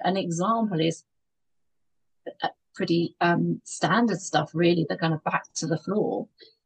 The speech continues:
But I mean, I certainly with, with one, uh, large organisation I worked with, um, I, I actually went off. Uh, I said I'd take the job. I said I'd take the job if they allowed me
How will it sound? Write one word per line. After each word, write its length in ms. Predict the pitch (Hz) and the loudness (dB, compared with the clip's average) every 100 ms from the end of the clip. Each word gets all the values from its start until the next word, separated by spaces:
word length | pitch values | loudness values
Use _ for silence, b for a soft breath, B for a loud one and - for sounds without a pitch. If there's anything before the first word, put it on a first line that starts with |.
| _ - | _ 2
But 100 | 185 | 6
I 80 | 190 | 6
mean, 160 | 196 196 | 4 2
I 240 | 190 190 | 6 6
certainly 400 | 190 - 208 165 | 6 2 2 2
with, 160 | 160 170 | 0 -2
with 260 | - 180 175 | -2 -2 0
one, 380 | 185 180 175 175 _ - | 4 4 4 0 _ -2
uh, 120 | 147 - | 0 2
large 320 | 190 180 180 | 2 2 0
organisation 800 | 165 165 170 - 170 - 185 175 _ _ _ - | -4 -2 -2 0 0 0 -4 -8 _ _ _ 2
I 60 | 175 | 4
worked 360 | 175 175 - - | 6 6 4 0
with, 220 | 170 165 - | 0 0 -2
um, 280 | 170 170 170 - | 0 0 0 2
I, 400 | 175 170 180 175 180 | 2 4 4 2 0
I 60 | 175 | 2
actually 260 | 175 - 175 180 | 2 0 0 0
went 160 | 185 180 | 0 0
off. 300 | 208 247 - - - | 0 -2 -12 -20 -8
Uh, 220 | - 139 - - | -2 0 0 0
I 120 | 156 | 0
said 260 | 170 180 165 | 0 0 2
I'd 200 | 170 170 | 2 0
take 260 | - 170 - | -4 -4 -4
the 80 | |
job. 220 | 156 165 180 175 | -2 0 0 0
I 120 | 165 | 0
said 200 | 175 175 | 0 0
I'd 160 | 147 | 0
take 240 | - 226 - | 0 -4 -2
the 80 | 180 | -4
job 400 | 190 165 156 143 - B B B B | 2 4 4 0 -6 B B B B
if 240 | 196 190 | -6 -4
they 160 | - 185 | 2 4
allowed 420 | 190 202 202 196 | 6 6 6 4
me 160 | 202 | -4